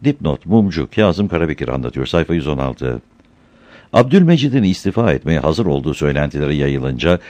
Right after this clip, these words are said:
İstanbul Barosu Başkanı Lütfü Fikri Düşünsel on beş Kasım'da Tanin gazetesinde yayınlanan yazısında yaşamı tehlikede bile olsa makamında kalması için halifeye çağrıda bulundu. Dipnot Goloğlu,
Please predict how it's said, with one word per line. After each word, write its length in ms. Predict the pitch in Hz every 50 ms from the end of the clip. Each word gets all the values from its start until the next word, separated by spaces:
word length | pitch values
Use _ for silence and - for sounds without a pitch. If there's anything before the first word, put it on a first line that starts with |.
| - - -
İstanbul 520 | - 110 - - 139 151 147 143 139 107 98
Barosu 380 | 101 101 98 85 - 87 82
Başkanı 480 | 69 76 73 - - 78 78 80 71 71
Lütfü 280 | 92 98 - - - 131
Fikri 340 | - - 92 - 92 87 69
Düşünsel 480 | 76 - - 92 78 - 73 73 76
on 220 | 76 104 131 143 127
beş 140 | 117 -
Kasım'da 360 | - 110 107 - 110 113 107 -
Tanin 280 | 82 90 101 113 110
gazetesinde 460 | 87 73 65 69 69 71 67 71 76
yayınlanan 460 | 76 76 78 76 62 65 73 76 82 92
yazısında 720 | 92 71 67 67 67 65 58 67 64 64 69 82 87 - - - - - - -
yaşamı 400 | 110 127 120 143 143 147 143 135
tehlikede 580 | 123 120 110 95 104 - 107 104 107 127 117
bile 120 | 117 104 107
olsa 260 | 92 82 - 82 69
makamında 540 | 71 82 - 85 85 87 85 87 87 98 -
kalması 400 | 85 85 82 78 82 82 - 113
için 200 | 107 - 98 80
halifeye 480 | 78 87 95 90 80 - 80 82 90
çağrıda 520 | - - 78 73 73 73 73 71 80 78 64
bulundu. 500 | 67 71 71 65 62 62 64 62 60 - _ _ _ _ _ _ _ - - - - - - -
Dipnot 360 | 160 - - 101 92 - -
Goloğlu, 560 | 107 107 107 98 71 67 65 62 62 62 58